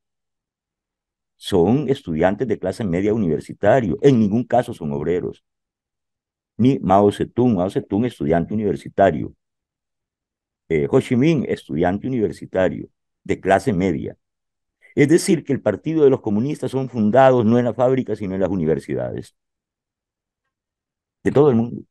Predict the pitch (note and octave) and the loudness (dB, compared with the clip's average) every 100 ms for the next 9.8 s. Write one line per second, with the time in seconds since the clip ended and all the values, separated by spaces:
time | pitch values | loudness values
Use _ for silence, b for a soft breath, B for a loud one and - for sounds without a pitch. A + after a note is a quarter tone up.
0 | _ _ _ _ _ _ _ _ _ _ | _ _ _ _ _ _ _ _ _ _
1 | _ _ _ _ _ _ _ _ _ _ | _ _ _ _ _ _ _ _ _ _
2 | _ - D#3+ C#3 A#2 D3+ A#2+ A2+ B2 - | _ 0 6 8 8 6 4 4 2 0
3 | G2 F2+ - D3+ - B2 G#2 G2+ A#2 C3 | -2 0 2 2 2 0 2 2 2 0
4 | C#3 A#2 G#2+ G#2+ F#2+ - A2 - - D3 | -2 -6 -6 -6 -6 -6 -6 -6 -6 -4
5 | F3+ G#2+ D#2 D2+ - - E2+ D#2+ G2+ G#2 | -2 -2 -2 -8 -10 -8 -6 -6 0 0
6 | G#2 E2 G2+ C3+ - - b b b - | 2 0 0 -2 -2 -6 b b b 4
7 | G3+ F#3+ B2+ - D3 D#3 D#3+ C3+ G#2+ G2+ | 6 8 6 4 2 0 -2 0 2 4
8 | B2+ B2+ C#3 C#3+ F#3+ C3+ G2+ A#2 _ - | 2 2 2 4 4 4 0 -2 _ -10
9 | A2 G#2 C3+ A#2 F#2+ A#2+ E2+ | -6 -4 -4 -6 -8 -8 -10